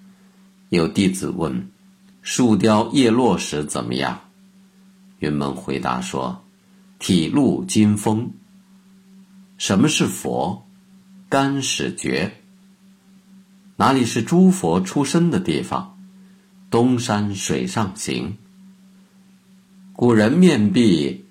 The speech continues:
一图何在？念七。什么是祖师西来意？日里看山。云门问一个刚来的僧徒说：“你从哪里来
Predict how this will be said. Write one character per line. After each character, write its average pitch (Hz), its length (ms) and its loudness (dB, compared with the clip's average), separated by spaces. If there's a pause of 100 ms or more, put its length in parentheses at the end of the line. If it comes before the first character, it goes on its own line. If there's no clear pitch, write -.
(140)
一 117 160 4
图 87 240 -2
何 - 240 -6
在？ 65 420 -6 (640)
念 101 320 0
七。 120 480 -2 (1300)
什 - 200 0
么 147 120 4
是 113 580 2 (100)
祖 95 200 2
师 120 200 0
西 180 280 2
来 71 240 -2
意？ 73 360 -4 (640)
日 143 260 4
里 67 540 -4
看 98 320 -4
山。 110 460 -2 (1120)
云 113 140 6
门 95 420 4
问 95 200 0
一 73 120 -2
个 78 120 -2
刚 90 260 0
来 69 120 0
的 71 160 -6
僧 87 260 -4
徒 71 200 -8
说 67 380 -8 (520)
：“你 76 260 2
从 98 280 0
哪 80 180 0
里 71 100 -4
来 60 380 -6